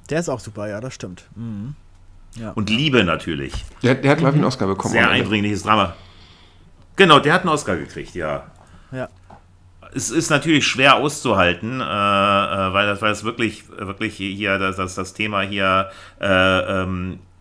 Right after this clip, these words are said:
Speaker 2: äh, die Pflege, die häusliche Pflege, die, die über die Kraft des Angehörigen hinausgeht, hier des liebenden Ehemannes, das ist, ja, sehr berührend.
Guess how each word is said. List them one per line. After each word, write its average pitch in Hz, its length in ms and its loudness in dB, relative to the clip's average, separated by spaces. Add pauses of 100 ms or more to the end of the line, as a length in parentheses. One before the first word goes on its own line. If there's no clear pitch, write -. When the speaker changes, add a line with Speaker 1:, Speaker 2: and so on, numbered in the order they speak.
(440)
Speaker 2:
äh, - 80 -12 (680)
die 101 100 -12
Pflege, 131 420 0
die 110 100 0
häusliche 110 400 -2
Pflege, 117 420 -4
die, 101 220 -6
die 98 220 -4
über 98 240 -4
die 98 100 -8
Kraft - 380 -4
des 101 100 -12
Angehörigen 101 500 -4
hinausgeht, 95 600 -6 (300)
hier 92 100 -4
des 90 160 -4
liebenden 95 300 -4
Ehemannes, 80 500 -4
das 85 140 -10
ist, - 320 -14 (120)
ja, 80 400 -6 (540)
sehr 95 240 0
berührend. 87 540 -2